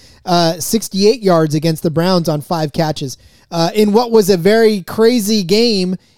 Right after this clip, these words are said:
uh, you know, I mean, it was about as boring as advertised, especially because of, of what the matchup we saw. Um, but again, sixty-eight yards against, uh, the Cleveland defense, who's pretty tough.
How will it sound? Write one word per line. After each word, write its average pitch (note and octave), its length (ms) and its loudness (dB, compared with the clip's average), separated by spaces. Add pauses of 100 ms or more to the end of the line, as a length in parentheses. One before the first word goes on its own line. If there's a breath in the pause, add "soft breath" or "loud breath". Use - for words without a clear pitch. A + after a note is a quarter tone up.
(180)
uh, E3+ 340 0
you F#3 140 -2
know, E3 220 0
I E3+ 180 -8
mean, F3+ 80 -8
it F3+ 60 0
was F#3+ 300 0
about F#3+ 360 0
as D#3 240 0 (240 soft breath)
boring F#3+ 380 2
as D#3+ 100 -2
advertised, E3+ 520 0
especially E3 420 -2
because D3+ 340 -4
of, C#3+ 240 -6
of D3 220 -6
what D#3+ 340 -6
the E3 120 -2
matchup D#3+ 440 -2
we C#3+ 80 -2
saw. C#3 280 -6 (480 soft breath)
Um, D3 500 -2 (640)
but F#3 280 0
again, F3+ 300 -2
sixty-eight G3 480 -2
yards F3 300 0
against, D#3+ 460 -6
uh, D#3+ 280 -6
the D#3 140 -4
Cleveland F3+ 480 -2
defense, E3 360 -4
who's D#3 140 -6
pretty D#3+ 240 -4
tough. F3+ 300 -2